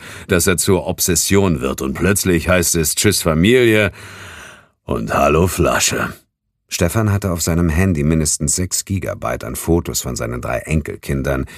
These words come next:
die er beim geringsten Vorwand unerbittlich herumzeigte. Ihm schien der falsche Fall nie begegnet zu sein. Oder aber er war heil darüber hinweggekommen. „Meine Meinung dazu lautet,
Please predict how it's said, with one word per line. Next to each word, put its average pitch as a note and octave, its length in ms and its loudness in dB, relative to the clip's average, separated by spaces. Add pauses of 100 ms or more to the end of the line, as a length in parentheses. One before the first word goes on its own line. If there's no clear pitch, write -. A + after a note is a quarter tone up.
(140)
die D#2 100 0
er C#2+ 80 0
beim C#2+ 200 0
geringsten D#2 580 -2
Vorwand C#2 560 0
unerbittlich D2+ 880 0
herumzeigte. A#1+ 840 -4 (480)
Ihm G2 200 4
schien C3 280 -2
der B2 120 -2
falsche A2 360 -2
Fall A2+ 200 0
nie A2 220 4
begegnet C2+ 540 -4
zu C#2 100 -2
sein. A#1+ 400 -2 (420)
Oder D#2 320 2
aber F#2+ 380 0 (140)
er F2+ 160 0
war D#2 200 0
heil C#2+ 200 0
darüber C#2+ 320 -2
hinweggekommen. F2 800 -2 (1300)
„Meine C#3+ 320 4
Meinung A#2+ 280 4
dazu A2 320 2
lautet, A2+ 560 2